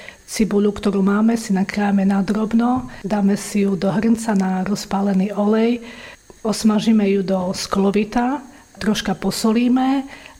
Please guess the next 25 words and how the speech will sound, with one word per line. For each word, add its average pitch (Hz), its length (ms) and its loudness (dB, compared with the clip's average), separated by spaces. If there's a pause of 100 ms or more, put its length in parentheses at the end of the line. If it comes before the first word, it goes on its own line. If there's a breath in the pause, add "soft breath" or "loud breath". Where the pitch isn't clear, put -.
pridáme 196 560 2
bravčové 190 640 0
mäso, 247 640 0 (260)
ktoré 208 240 -2
troška - 320 -2
podusíme, 220 720 0
zalejeme 202 560 2
paradajkovou 190 880 -2
šťavou, 214 480 0
ktorú 233 240 0
sme 240 160 2
si 240 160 -2
pripravili. 247 800 0 (160 loud breath)
Osolíme 226 640 2
to, 220 80 -2
pridáme 196 400 0
to 190 160 -4
korenie, 214 560 2
to 208 160 -2
oregano, 208 800 0 (320 loud breath)
strúčky 202 480 -2
cesnaku, 226 480 0
do 202 160 0
toho 208 160 0
pridáme, 202 640 0